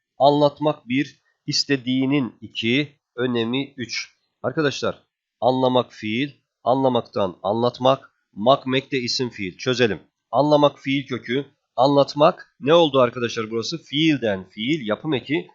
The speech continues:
Makmek isim fiil eki, tüm fiilimsi ekleri fiilden isim yapım ekidir. Birincisi tamam. İstediğinin. Arkadaşlar istemek fiil, dık, dik, sıfat fiil eki.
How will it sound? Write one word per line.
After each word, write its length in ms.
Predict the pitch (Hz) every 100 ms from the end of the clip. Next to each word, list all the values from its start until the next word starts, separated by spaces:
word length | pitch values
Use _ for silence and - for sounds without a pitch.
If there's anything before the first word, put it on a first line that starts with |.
| _
Makmek 600 | _ 101 180 196 185 180 -
isim 300 | 147 190 180
fiil 220 | 160 135
eki, 440 | 123 165 190 185 _ _
tüm 240 | - 190 120
fiilimsi 560 | 120 117 107 95 98
ekleri 320 | 92 - 92
fiilden 420 | 92 131 117 90 85
isim 320 | - 117 120 _ -
yapım 260 | 90 82
ekidir. 260 | 78 _ _ -
Birincisi 360 | 156 147 -
tamam. 240 | 135 120 - _ _ _ _ _ _ _
İstediğinin. 640 | 160 - 175 160 165 165 - _ _ _
Arkadaşlar 580 | 139 185 180 - 147 -
istemek 520 | 147 - 151 156 156
fiil, 460 | - 135 127 147 175 - _ _ 113
dık, 200 | 170 165 - 120
dik, 380 | 127 151 - - -
sıfat 520 | - 127 131 139 -
fiil 200 | 165 160
eki. 480 | 160 160 165 156